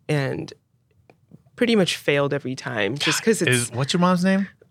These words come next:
Speaker 1: Her name is Teresa Chi. Hello. <laughs>
Speaker 2: Teresa, I'm really sorry about this. <laughs> I always said, like, "Sue, your daughters are the nicest gal," but maybe I'm wrong. Anyways, okay.
Speaker 1: Um,
Speaker 2: So Teresa was screwing up the, uh,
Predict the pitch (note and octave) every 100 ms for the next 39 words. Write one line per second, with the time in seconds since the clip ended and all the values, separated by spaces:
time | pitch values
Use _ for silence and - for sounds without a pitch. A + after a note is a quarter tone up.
0 | _ - A#3+ A#3+ C4 B3+ - F#3+ F#3 -
1 | F3+ - F3 F#3 G#3+ G#3+ F#3 F3+ B3+ F#4
2 | - - A2+ A2+ B2+ A2 G2+ F#2+ F2 -
3 | - C4 C4 - C4 B3 C4 - - -
4 | D3 C3 E3 E3 D#3+ B2 - B2 C3 C#3
5 | A2+ G#2+ A#2+ A2+ G#2 G2 G2+ G2+ A2 G2
6 | G2 A2+ A2 G2 G#2 G#2 G2 F#2+ - A#3+
7 | C4 - - D3 D3 G#2 G2+ G3 G#3 G3+
8 | G3+ - C3+ D3+ F3+ F#3 D#3 - B2+ A#2+
9 | - A2+ G#2 G2+ - - G2+ F#2 F2+ F2
10 | F2